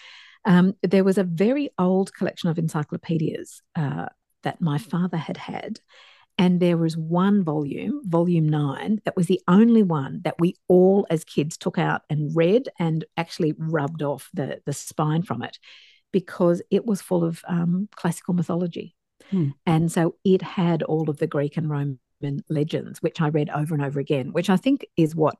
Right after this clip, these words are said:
Speaker 1: drew me into an interest in ancient history and the classical world as a kid. Uh, so that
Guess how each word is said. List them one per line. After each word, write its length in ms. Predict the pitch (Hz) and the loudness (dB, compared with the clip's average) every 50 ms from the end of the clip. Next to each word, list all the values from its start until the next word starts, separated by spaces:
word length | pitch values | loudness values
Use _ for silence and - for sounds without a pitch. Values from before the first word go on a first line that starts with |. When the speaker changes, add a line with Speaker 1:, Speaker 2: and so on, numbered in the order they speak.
| _ - - - _ _ _ _ _ - | _ -20 -20 -20 _ _ _ _ _ -6
Speaker 1:
drew 260 | - 175 165 160 160 | -2 2 2 4 4
me 220 | 156 151 151 151 - | 4 2 0 -2 -4
into 440 | - 147 143 147 139 - - 160 147 | -4 -4 -4 -4 -4 -2 -2 -2 -2
an 100 | 143 - | -2 -4
interest 440 | - 151 147 - 156 151 - - - | -6 -8 -8 -6 -8 -8 -10 -10 -12
in 540 | - 143 151 147 143 143 147 151 170 - - _ - | -8 -6 -4 -2 -2 -2 -4 -4 -6 -8 -10 _ -6
ancient 320 | 175 170 175 - 170 156 147 | -4 -4 -4 -4 -4 -2 -2
history 420 | 185 180 - - 226 262 285 269 | -2 -2 -2 -2 -2 -2 -2 -4
and 300 | - 165 165 156 156 151 | -4 -2 0 0 0 0
the 260 | 156 151 - - - - _ | -2 -4 -6 -8 -10 -10 _
classical 420 | - 156 147 - - - - 139 | -4 -4 -4 -4 -6 -4 -4 -2
world 460 | 143 151 147 147 143 151 208 302 - 240 _ _ - | -2 -2 -2 -2 -2 -4 -4 -6 -8 -14 _ _ -6
as 120 | - 143 135 | -6 -4 -4
a 60 | 127 | -6
kid. 420 | - - - - 165 269 - - - - - - - - - - _ _ - | -10 -6 -4 -2 -2 -2 -2 -6 -18 -20 -20 -20 -20 -20 -20 -20 _ _ 0
Uh, 200 | - 175 160 170 - | 2 4 4 4 2
so 220 | - - - 185 170 | 0 0 2 2 2
that 340 | 170 165 180 190 226 240 | 4 4 2 2 2 2